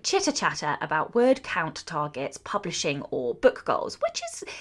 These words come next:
it's fine, it's great. I love sharing those goals. As I've already said, we've got a thread in the Facebook group, and,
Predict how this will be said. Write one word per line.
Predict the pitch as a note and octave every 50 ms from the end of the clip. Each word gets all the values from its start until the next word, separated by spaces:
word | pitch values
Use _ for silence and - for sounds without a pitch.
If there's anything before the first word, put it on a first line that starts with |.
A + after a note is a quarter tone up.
| - _
it's | - - -
fine, | - - - E3 D#3+ D3+ D3+ E3+ G3 G3 G#3+ A#3+ A#3+ -
it's | C#4+ C#4 - -
great. | - - F#3 D3+ - D#3+ F3 B3 B3 - -
I | B3+ - A3 A#3+ A#3+
love | G3+ F3+ F3 - -
sharing | - - - F3 D3+ E3 E3 E3+ E3+
those | E3+ E3+ F3 E3+ F3
goals. | - C#3+ C#3+ F3+ F#3 -
As | F3+ F3+ G3
I've | G3+ G3+ F#3+
already | F#3 F#3 F#3+ G3 G3
said, | G3 - D#3+ E3 F3
we've | E3+ E3 D#3
got | - F3+
a | F#3+ F#3+
thread | - - - F3+ F3 F3 F#3+ F#3 F#3
in | - F#3 F#3
the | G3 -
Facebook | - - F3 F3+ - - - D#3+ - -
group, | - D#3+ D#3 A3 - - - - - - - - -
and, | - C4 C4+ C#4 C#4+ C#4+ C#4+ C#4 -